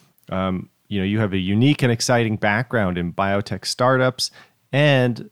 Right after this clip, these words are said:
as a research scientist, this gives you such unique perspectives in emerging areas of law, such as psychedelic therapeutics. Thanks, thanks for joining us today.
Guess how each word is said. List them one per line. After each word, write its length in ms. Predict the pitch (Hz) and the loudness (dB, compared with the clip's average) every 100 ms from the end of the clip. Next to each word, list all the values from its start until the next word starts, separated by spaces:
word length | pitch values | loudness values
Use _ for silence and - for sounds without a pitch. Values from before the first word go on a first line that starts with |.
| - | -6
as 160 | 110 113 | -2 0
a 60 | |
research 320 | 135 156 127 | 0 0 -2
scientist, 640 | - - 107 104 107 - - - | -2 0 0 0 -4 -6 -8 -8
this 180 | 107 | -6
gives 260 | - 131 113 | -2 0 0
you 100 | 113 | 0
such 340 | - 117 - | 0 -2 -2
unique 400 | 117 110 117 - | 0 2 0 -2
perspectives 760 | - 110 - 147 190 - 87 90 | -10 -8 -2 -2 -2 -4 -4 -4
in 80 | 87 | -4
emerging 500 | 90 104 127 104 101 | -4 -2 -2 -2 -2
areas 400 | 120 110 82 85 | 0 2 0 -4
of 240 | 80 _ _ _ | -10 _ _ _
law, 440 | 85 92 117 110 85 | -4 2 6 6 2
such 280 | - 95 98 | -2 -6 -4
as 220 | 90 - - - - | -6 -8 -16 -20 -12
psychedelic 560 | - 113 107 110 104 - | -2 0 0 0 0 -2
therapeutics. 800 | 104 92 - 123 95 - - - - | -4 -4 -2 -2 -2 -4 -8 -8 -2
Thanks, 460 | 135 135 - - _ _ _ - | -2 0 -2 -2 _ _ _ -8
thanks 180 | 139 - | -6 -2
for 100 | 143 | -2
joining 400 | 117 135 127 104 | 4 4 4 2
us 160 | 92 | 0
today. 360 | - 85 80 | -4 -4 -4